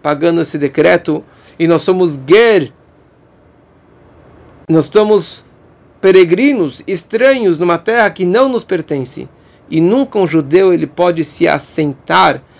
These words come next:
e se sentir confortável e se sentir à vontade em um morador fixo da terra da onde que ele se encontra. Nunca se afixar no sistema do Galut,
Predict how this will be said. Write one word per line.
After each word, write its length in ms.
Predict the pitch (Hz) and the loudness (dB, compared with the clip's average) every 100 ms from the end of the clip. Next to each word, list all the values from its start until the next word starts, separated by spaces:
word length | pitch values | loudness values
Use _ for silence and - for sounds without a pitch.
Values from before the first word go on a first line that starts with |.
| _ - | _ -12
e 100 | 131 | -8
se 160 | 143 | -8
sentir 460 | - 143 135 220 - _ | -6 -8 -4 -6 -6 _
confortável 1160 | 269 320 - 262 254 254 214 196 160 127 117 - _ _ _ - - | 0 0 -2 0 0 0 0 2 0 -4 -8 -12 _ _ _ -20 -8
e 100 | 180 | -6
se 140 | 165 180 | -6 -8
sentir 500 | 202 190 160 254 - | -10 -10 -4 -2 0
à 120 | 254 | 0
vontade 880 | 262 277 277 - 254 262 233 139 120 - _ _ _ - | 0 -2 -4 -2 2 2 0 -4 -12 -16 _ _ _ -4
em 100 | 190 | 0
um 60 | |
morador 540 | 208 214 208 190 262 233 | 2 4 4 6 4 2
fixo 520 | - 285 330 - 226 | -2 2 2 0 -6
da 160 | 196 196 | -4 -4
terra 480 | - 254 247 214 | -2 -2 0 -2
da 200 | 202 185 | -2 0
onde 320 | 196 233 208 208 | 2 0 -2 -8
que 100 | 202 | -8
ele 120 | 180 | -6
se 120 | 180 | -6
encontra. 500 | 170 175 170 - - - - - | -4 -4 -4 -8 -16 -20 -20 -2
Nunca 360 | 247 339 285 | 2 2 2
se 160 | 262 254 | -2 -2
afixar 840 | 226 - 208 - - 254 254 220 | -2 -4 -14 -14 -4 0 2 2
no 120 | 190 180 | -2 -6
sistema 760 | 175 - - 220 202 180 175 - - | -8 -8 2 2 4 -2 -4 -12 -14
do 180 | 151 160 | -2 2
Galut, 680 | 165 160 196 202 - - | 2 2 2 -2 -6 -20